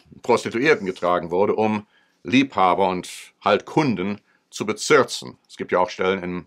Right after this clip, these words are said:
Alten Testament, wo eine Frau, eine lose Frau, sagen wir einmal, sich Make-up auftrug, um den kommenden Liebhaber zu verführen.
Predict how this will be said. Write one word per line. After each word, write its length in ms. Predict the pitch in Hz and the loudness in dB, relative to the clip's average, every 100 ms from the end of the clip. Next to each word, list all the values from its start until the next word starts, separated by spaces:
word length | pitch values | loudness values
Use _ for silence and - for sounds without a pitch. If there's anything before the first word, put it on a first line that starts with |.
| - | -4
Alten 240 | 98 85 | -4 -4
Testament, 520 | 95 - 127 135 90 82 | -8 -2 2 2 0 -2
wo 140 | 85 | -2
eine 340 | 80 87 85 - _ _ _ _ _ _ _ _ _ _ | 0 -2 -4 -8 _ _ _ _ _ _ _ _ _ _
Frau, 440 | - 90 87 107 117 | -10 -2 4 6 6
eine 340 | 90 78 76 - | 2 -6 -10 -4
lose 360 | 98 123 92 | 4 4 4
Frau, 440 | 90 76 76 82 - | -2 -2 -2 -2 -8
sagen 380 | 87 85 76 69 | -4 -4 -4 -14
wir 180 | - 85 | -8 -6
einmal, 420 | 78 92 120 147 - _ _ _ | 0 2 4 2 -2 _ _ _
sich 320 | 107 101 - | -6 -6 -2
Make-up 360 | 104 104 107 - | -2 0 0 4
auftrug, 560 | 101 - - 123 117 | 4 4 2 4 4
um 200 | 104 101 | 0 0
den 340 | 98 95 95 - _ | 0 0 -4 -8 _
kommenden 340 | 113 104 101 | 0 0 -2
Liebhaber 600 | 98 95 - 87 87 95 95 _ _ | -2 -4 -2 0 0 -2 -4 _ _
zu 140 | - | -12
verführen. 560 | - 117 214 147 - | -8 -6 -2 -2 -2